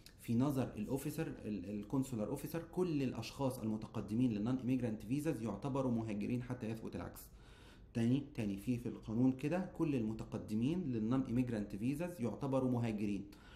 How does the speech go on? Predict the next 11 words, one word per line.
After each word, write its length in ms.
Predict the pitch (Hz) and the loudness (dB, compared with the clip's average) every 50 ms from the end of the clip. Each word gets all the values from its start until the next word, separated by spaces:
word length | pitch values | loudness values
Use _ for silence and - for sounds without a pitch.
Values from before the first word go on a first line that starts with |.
| - - - | -18 -14 -6
حتى 240 | - 147 139 - 120 | -6 -4 -2 2 2
يثبت 300 | 123 123 123 120 110 113 | 2 2 2 -2 -4 -4
العكس. 400 | 98 92 90 92 - - - - - - - - - - - - | -4 -4 -6 -8 -12 -14 -16 -18 -18 -20 -20 -20 -20 -16 -6 -2
وإعطاء 540 | 117 123 - 131 120 120 - 160 175 - 160 | -2 0 0 0 0 0 0 -2 -2 0 0
الفيزا 380 | 147 127 127 165 160 - 135 | 0 2 2 2 2 2 2
من 140 | 117 117 113 | 2 2 2
عدمه، 480 | 110 117 143 151 156 156 165 175 175 170 - - | 2 2 2 2 2 2 2 0 -2 -4 -4 -6
it's 180 | 131 120 - - - - - - - - 127 120 113 - - | -6 -6 -6 -10 -14 -16 -18 -20 -14 -10 -10 -10 -10 -6 -2
only 460 | 139 160 165 165 160 160 160 160 156 - - - - 120 117 | 0 2 2 4 4 4 4 4 2 2 -2 -6 -8 -2 0
by 120 | 131 143 143 | 2 2 2
determination 800 | 135 120 123 - - - 110 113 110 120 139 147 - - 143 | 2 2 -2 -4 -2 -2 -2 0 2 2 2 2 0 -2 -2